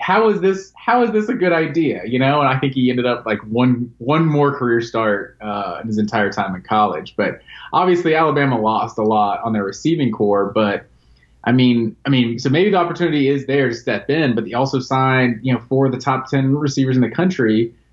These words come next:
coming out last year as a, in the twenty twenty-one class. So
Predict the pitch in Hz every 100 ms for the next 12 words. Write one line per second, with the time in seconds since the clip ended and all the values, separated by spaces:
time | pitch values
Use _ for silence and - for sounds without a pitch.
0 | _ _ 147 131 123 120 120 117 117 123
1 | 117 117 107 107 110 107 104 101 - _
2 | _ _ _ 127 127 139 127 127 123 131
3 | 165 139 87 71 - - 131 123 117